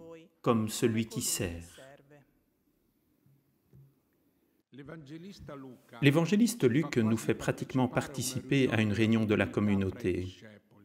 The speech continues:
parmi les disciples. Leur médiocrité se voit. Ils se disputent pour savoir qui est le plus important. Ce sont des personnes petites, alors qu'ils se croient grands.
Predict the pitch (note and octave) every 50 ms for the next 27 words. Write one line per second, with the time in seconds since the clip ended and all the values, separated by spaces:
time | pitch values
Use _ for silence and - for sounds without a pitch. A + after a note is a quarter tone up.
0 | G#2 A#2+ _ _ _ _ _ _ _ _ _ _ _ - - - - - F#2 G#2+
1 | G2+ G2 G#2+ A2 G#2 C#3 C#3+ - - - F#3 - A2+ A2 G#2+ - F#2+ F#2 F#2+ G#2+
2 | A2 G#2+ G#2+ G#2+ G#2 - A2+ G#2 _ - - G#2 _ _ - G2 F#2 - _ _
3 | _ _ - D3 E3 D#3+ F3+ F#3 F3 F3 F3 - - F#3 E3+ - G3 E3+ - -
4 | D3 A#2+ G#2 G2+ F#2 F2+ F#2 F#2 F#2 - D3 C#3+ C3+ B2 - - C#3 C3+ C3 B2+
5 | - - B2+ - - _ - B2 G#2 F#2 - B2+ G#2+ G2+ A2 - - - - C#3+
6 | C3+ C#3 - - - - - A#2+ A2 G#2 A2+ G#2+ - - - B2+ A2+ A2 A2+ A#2
7 | B2+ A#2 C3+ C3+ C3 - C#3+ C#3+ - - - D#3 C#3 A#2 G#2 G2 F#2+ - - _
8 | _ _ _ _ _ _ _ - A#2+ - - C3 - E3+ D#3 G#3 F#3 E3+ F3+ F3+
9 | F3+ E3+ - - F#3 F3 E3+ - F#3+ F3+ F3+ - G#3 E3+ - - - - - _
10 | _ _ - - B2+ A#2+ - D3+ - C#3+ B2 - - - A#2+ - - A2+ G#2 G2
11 | F#2 G2 F#2+ G2 F2+ F2 F#2 F2+